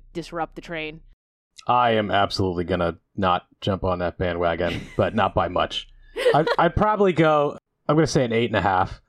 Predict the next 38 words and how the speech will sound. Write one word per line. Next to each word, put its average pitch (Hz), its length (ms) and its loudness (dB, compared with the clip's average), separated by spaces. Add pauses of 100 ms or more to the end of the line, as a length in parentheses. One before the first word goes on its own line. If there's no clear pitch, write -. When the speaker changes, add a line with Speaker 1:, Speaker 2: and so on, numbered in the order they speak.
(220)
Speaker 2:
because 101 640 0
I 120 100 4
do 113 140 4
remember 107 280 4
being 98 200 0
frustrated 101 600 -2
by 104 220 2
it 110 140 -4 (260)
and 95 400 -2
remember 92 380 0
not 90 240 0
really 90 300 0
beating 90 360 -2
it. 98 140 -4 (240)
I - 20 2
remember 117 260 2
playing 101 220 0
the 90 60 -6
first 101 260 -2
couple 101 260 0
levels 98 360 0
a 95 40 0
ton, 98 360 0 (880)
but 92 220 0 (120)
not 92 180 -2
necessarily 92 540 -2
more 92 220 0
than 87 160 -2
that, 87 260 0 (580)
whether 95 280 0
it 87 100 -4
be 92 140 2
through 87 280 0
patience 95 480 -2
or 85 160 0
lack 85 280 0
of 85 100 -2
ability. 85 480 0